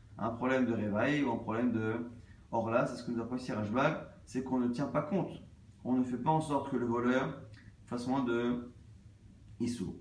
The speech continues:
Et par rapport à ça, on dit, on termine, Ve'atznoim, Manichim et Tamaot, Ve'omrim. Et les Tznoim, les gens qui étaient... Euh, Tzanoa, c'est quelqu'un qui normalement est, euh, discret ou quelqu'un qui est, euh, pudique.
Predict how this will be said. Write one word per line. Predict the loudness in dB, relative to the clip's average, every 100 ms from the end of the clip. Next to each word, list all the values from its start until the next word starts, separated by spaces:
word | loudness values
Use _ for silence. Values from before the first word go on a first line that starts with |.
| -12
Et |
par | -8 -6
rapport | -2 0
à | 2
ça, | 4 4
on | 4
dit, | 2 0 -2 -4
on | -2
termine, | 0 2 2 2
Ve'atznoim, | 0 -4 -2 0 2 2 2 -2 -8 -18 -20 -20 -10
Manichim | -2 2 4 4
et | 2
Tamaot, | 2 4 6 4 2 -2
Ve'omrim. | -4 -2 0 0 -2 -6 -10 -20 -20 -8 -2
Et | 2 2 0 -4 -2
les | 0 0
Tznoim, | 0 0 2 2 4
les | 4
gens | 4 2 2 2 -2 -6
qui | -4
étaient... | 2 4 6 4
Euh, | 0 0 0 -2 -6 -8 -12
Tzanoa, | -2 2 4 2 -2
c'est |
quelqu'un | -4 -2 -4
qui | -2
normalement | 0 2 2 0 -2 -10 -20 -20 -20 -6
est, | 0 2 2 0
euh, | 0 -2
discret | -4 -8 -2 0 2 0 -2
ou | -6
quelqu'un | -2 -2
qui | 2 2
est, | 2 0
euh, | -2 -2 -4
pudique. | -4 -2 0 0 -4